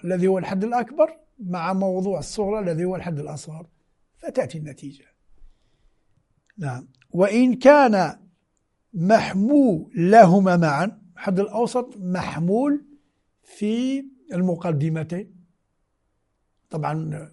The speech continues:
واحدة سالبة وواحدة موجبة، هذا هو الشكل الثاني. فثانيه، فثانيها، يعني الشكل الثاني،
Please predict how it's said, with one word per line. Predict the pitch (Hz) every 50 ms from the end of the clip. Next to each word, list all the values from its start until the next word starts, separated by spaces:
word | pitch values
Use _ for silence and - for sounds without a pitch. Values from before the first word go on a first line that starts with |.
| _ _
واحدة | - 160 160 - 165 156 160
سالبة | 151 - 180 180 185 190 185 185 175
وواحدة | 160 147 - - 139 160 175
موجبة، | 170 151 143 127 139 147 - - 233
هذا | 247
هو | 254 233
الشكل | 214 - - 196 - 196
الثاني. | 175 147 - - 156 131 131 - _ _ _ _ _ _ _ _ _ _ _ _ _ _ _
فثانيه، | - - 190 160 - 220 220 202 196 226 220 160 135 143 151 165 190
فثانيها، | - - 180 180 180 202 196 190 202 226 208 147 127 139 151 165
يعني | - 151 147 165
الشكل | 147 - - 196 - 220
الثاني، | 214 - - - 196 190 - -